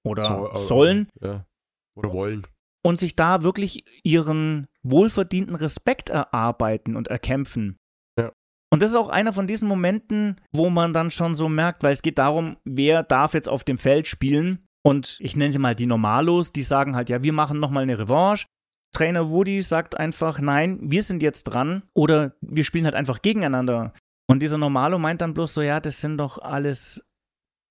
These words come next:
Speaker 1: und er druckst schon so rum. Und er
Speaker 2: Also
Speaker 1: fängt, und er fängt sich letzten Endes eine, weil er halt einfach den falschen Ausdruck dafür verwendet.
Speaker 2: Das ist ein Pfui-Wort.
Speaker 1: Genau, ein Pfui-Wort. Das ist ja auch schon so eine kleine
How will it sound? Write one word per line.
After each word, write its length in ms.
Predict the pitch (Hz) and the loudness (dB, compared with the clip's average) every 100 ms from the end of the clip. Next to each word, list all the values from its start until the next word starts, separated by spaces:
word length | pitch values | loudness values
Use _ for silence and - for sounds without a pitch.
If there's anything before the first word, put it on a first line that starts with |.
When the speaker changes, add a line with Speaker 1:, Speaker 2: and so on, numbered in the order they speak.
| _ _ - | _ _ -2
Speaker 1:
und 80 | 147 | -2
er 80 | |
druckst 320 | 139 180 - - | 0 -2 0 -2
schon 140 | 196 | 2
so 100 | 190 | 4
rum. 440 | 185 220 139 95 - _ _ _ _ - | 8 6 6 -2 -10 _ _ _ _ 4
Und 80 | |
er 40 | 160 | 6
Speaker 2:
Also 120 | 190 | 6
Speaker 1:
fängt, 260 | 208 - - | 2 -2 -4
und 160 | 208 | 4
er 80 | 233 | 6
fängt 220 | 190 214 | 6 4
sich 140 | 196 147 | 0 2
letzten 340 | 143 - 143 | 0 0 -2
Endes 300 | 147 139 123 | -2 -2 -2
eine, 260 | 120 123 117 | -4 -2 0
weil 140 | 131 | 2
er 60 | 151 | 2
halt 100 | 156 | 0
einfach 220 | 143 151 | -2 -2
den 120 | 156 | -2
falschen 320 | 147 143 - | -2 -2 -2
Ausdruck 380 | - 175 185 175 | 0 0 0 -4
dafür 260 | 143 135 123 | -4 -4 -4
verwendet. 480 | 123 113 117 110 113 | -2 -2 -2 -4 -2
Speaker 2:
Das 160 | 110 107 | -4 -2
ist 140 | 107 | -6
ein 120 | 110 | -6
Pfui-Wort. 460 | - 185 156 101 - - - | 0 2 2 -2 -6 -10 -2
Speaker 1:
Genau, 240 | 165 196 147 | 4 6 6
ein 60 | 113 | 2
Pfui-Wort. 640 | - 277 185 104 98 - - | 0 0 2 -2 -4 -10 -2
Das 240 | 202 - - - | 0 0 -8 -4
ist 200 | 190 196 | -2 0
ja 100 | 180 | 2
auch 140 | 190 | 2
schon 220 | 196 196 175 | 2 -2 0
so 120 | 175 | 0
eine 160 | 175 | -2
kleine 480 | 160 165 170 180 170 | -2 -2 0 0 -2